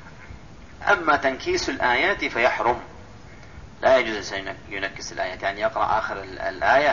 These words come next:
ثم يقرأ يصعد هكذا، هذا لا يجوز.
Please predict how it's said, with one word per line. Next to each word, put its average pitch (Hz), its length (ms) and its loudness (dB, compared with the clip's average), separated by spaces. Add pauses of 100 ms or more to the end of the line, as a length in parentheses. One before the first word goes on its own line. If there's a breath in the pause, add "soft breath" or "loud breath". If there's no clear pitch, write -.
(120)
ثم 101 220 -4
يقرأ 101 480 0
يصعد 101 560 0 (600)
هكذا، 87 440 -4 (540)
هذا 123 140 -2
لا 85 140 0
يجوز. - 340 -12